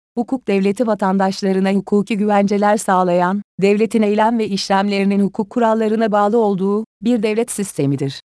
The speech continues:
Hukuk devleti olmanın gerekleri şunlardır:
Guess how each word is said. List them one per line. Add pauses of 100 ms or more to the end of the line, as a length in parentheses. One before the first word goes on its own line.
(180)
Hukuk
devleti
olmanın
gerekleri
şunlardır: